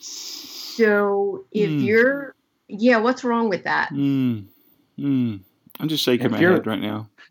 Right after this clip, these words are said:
Speaker 2: My
Speaker 3: if
Speaker 2: face
Speaker 3: your
Speaker 2: palm.
Speaker 3: best rate is on an O T A, you are doing it wrong.
Speaker 2: Yeah, we've said it again and again, right? The O T As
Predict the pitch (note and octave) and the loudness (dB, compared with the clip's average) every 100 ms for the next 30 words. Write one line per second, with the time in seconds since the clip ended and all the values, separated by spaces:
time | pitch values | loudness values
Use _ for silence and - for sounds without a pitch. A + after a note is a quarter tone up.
0 | - G#2+ - A2+ G2+ C#3+ G#2+ A2+ B2+ - | -12 -10 -2 -2 0 0 2 0 -2 -2
1 | A2+ B2 - A2+ G#2 A2+ A2 G#2 G#2+ - | 0 0 -2 -8 -4 -4 -2 -4 -8 -6
2 | G#2 G#2 G#2 G2 G#2+ G#2 G2 G2 G2+ F#2+ | -4 -2 -2 -4 -2 0 0 0 -2 -2
3 | F#2 F2+ E2+ E2 - _ _ _ - - | -4 -8 -8 -10 -16 _ _ _ -20 -20
4 | - - - A2 G#2 G2+ D#3 F#3 - F#3 | -20 -20 -12 -10 -8 -6 -4 -2 2 2
5 | C#3 A2+ B2 A#2+ A2+ G#2+ A2+ A2 G#2 G#2+ | 2 2 2 2 2 0 -2 -2 -4 -6
6 | - G#2+ - D3+ D3+ C#3 B2 A2+ A2 A2 | -4 -4 0 0 0 0 2 2 -2 -4